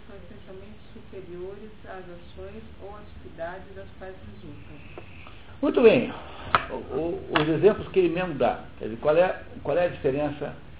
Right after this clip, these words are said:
Speaker 2: É a diferença que há entre alguém que toca uma flauta e alguém que constrói um navio, uma casa.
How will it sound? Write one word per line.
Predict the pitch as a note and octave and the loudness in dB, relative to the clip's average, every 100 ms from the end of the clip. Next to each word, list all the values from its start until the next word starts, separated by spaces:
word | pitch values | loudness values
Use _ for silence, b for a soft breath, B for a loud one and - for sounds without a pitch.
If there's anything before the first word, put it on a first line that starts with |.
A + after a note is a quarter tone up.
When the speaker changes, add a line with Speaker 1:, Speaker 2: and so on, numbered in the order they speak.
| B | B
Speaker 2:
É | - | -2
a | |
diferença | B2+ - D#3 D3+ | -2 0 -2 -2
que | - C#3 | 0 2
há | C3+ C#3 | 4 2
entre | C#3 C3+ | 2 2
alguém | A#2+ C#3+ | 4 2
que | B2 | 0
toca | C3+ C3+ B2 | 2 2 2
uma | B2 A2+ | -2 -2
flauta | - B2+ D3 D3 D#3 C#3+ - A#2+ | 0 6 6 4 -2 -6 -6 -2
e | |
alguém | - C3 B2+ | -2 0 -4
que | C3 | -4
constrói | B2+ - - B2+ | -6 -4 2 2
um | B2 | 4
navio, | C3+ A#2 G2+ F2 - - | 0 -2 -6 -10 -12 -6
uma | A2+ A#2 A#2 | 0 0 0
casa. | A#2 G#2+ - | -2 -2 -4